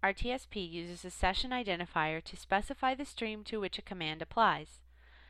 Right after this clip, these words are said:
The session identifier remains constant over the duration of the stream.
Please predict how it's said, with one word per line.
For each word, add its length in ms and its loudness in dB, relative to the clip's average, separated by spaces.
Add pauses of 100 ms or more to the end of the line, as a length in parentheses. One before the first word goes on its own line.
(260)
The 40 -10
session 440 2
identifier 680 2
remains 440 -2
constant 580 -4
over 180 0
the 120 -6
duration 400 -4
of 100 -10
the 60 -12
stream. 400 -6